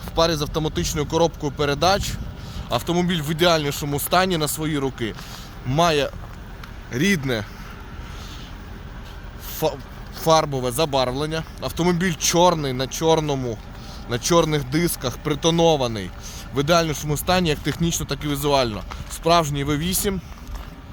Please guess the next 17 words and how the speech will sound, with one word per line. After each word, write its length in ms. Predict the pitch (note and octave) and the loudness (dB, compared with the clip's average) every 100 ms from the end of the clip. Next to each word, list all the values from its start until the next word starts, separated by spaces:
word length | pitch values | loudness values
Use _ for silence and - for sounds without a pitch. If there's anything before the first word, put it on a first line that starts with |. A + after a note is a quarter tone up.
| - - - - | -14 -14 -14 -6
Має 240 | C#3 D#3 D3+ | 4 4 4
ось 120 | C#3+ | 2
такий 380 | D3+ C3+ D#3 A#2+ - - - - - - - - - - | -2 -2 -2 -2 -4 -10 -10 -8 -8 -8 -8 -8 -8 -4
роздвоєний 600 | C3 D#3 D#3 E3+ D#3+ D#3+ | -2 0 2 4 4 2
вихлоп 340 | D#3 D3+ D3 | 0 -2 -4
по 100 | - | -4
кожній 360 | D3 D#3+ C3+ C#3+ | -2 0 2 0
стороні. 500 | B2+ C#3+ C#3 D3+ G3 D#3 | -2 0 0 0 -2 0
А 40 | |
М 200 | E3+ E3+ | 0 0
Джшний, 380 | E3 F3+ - D3+ | -2 -2 -2 -2
А 40 | C#3+ | -2
М 180 | C#3+ | -2
Джшні 340 | C#3+ D#3 - C3 | -2 -4 -4 -4
диски 400 | C3 F3+ - G#3 | -2 -2 -2 -4
двадцятого 600 | F3+ F#3 G3+ F#3 F#3 F3+ | -2 0 2 2 0 0
радіусу. 600 | E3+ F3 D#3+ D#3 - D#3 | 2 0 -2 -4 -6 -8